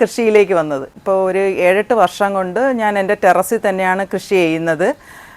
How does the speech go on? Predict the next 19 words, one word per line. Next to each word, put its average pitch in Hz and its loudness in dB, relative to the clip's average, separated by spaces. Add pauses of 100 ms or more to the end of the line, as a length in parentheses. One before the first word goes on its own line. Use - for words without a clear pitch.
(160)
അപ്പോൾ 190 2
ശ്രീകാര്യം 190 2
കൃഷിഭവൻ്റെ 185 0
നല്ല 180 0
ഹെൽപ്പും, 196 -2 (200)
ഏ, 165 -2 (240)
കിട്ടിയിരുന്നു. 170 0 (380)
ഞാൻ, 214 -2 (100)
എൻ്റെ 220 2
ഹസ്ബൻഡിന്, 240 2 (240)
ആ, - 2 (380)
എയർഫോഴ്സിലായിരുന്നു 208 4
ജോലി. 165 0 (420)
അപ്പോൾ 247 -6
ഞങ്ങൾ 233 0
ഈ 240 4
ജോലിയുടെ 233 8
ഭാഗമായിട്ട് 233 6
നമുക്ക് 214 2